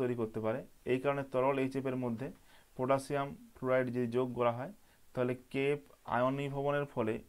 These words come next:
এম minus ion, কেএফ এর মধ্যে তো কে plus এম minus আছেই, কারণ ionic bond হয়ে আছে, এম minus আয়নটা কী করে, এইচএফ এর সাথে আন্তরাণবিক হাইড্রোজেন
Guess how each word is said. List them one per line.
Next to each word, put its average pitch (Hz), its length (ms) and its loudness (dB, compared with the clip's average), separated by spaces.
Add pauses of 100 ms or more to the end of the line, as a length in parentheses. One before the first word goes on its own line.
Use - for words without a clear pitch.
(160)
এম 127 80 2 (100)
minus 131 320 2
ion, 113 180 2 (720)
কেএফ 151 260 4
এর 160 80 4 (100)
মধ্যে 156 260 0
তো 160 40 4 (140)
কে 151 160 2
plus 147 220 2
এম 135 100 2
minus 135 220 0
আছেই, 139 180 0
কারণ 135 140 -2 (100)
ionic 120 240 -2
bond 117 160 2
হয়ে 117 160 2
আছে, 160 140 -8 (600)
এম 143 140 4
minus 147 320 4
আয়নটা 123 300 2
কী 123 140 -4
করে, 131 140 -2 (360)
এইচএফ 147 300 2
এর 143 140 -6
সাথে 151 220 -2 (960)
আন্তরাণবিক 151 580 2 (1300)
হাইড্রোজেন 131 300 2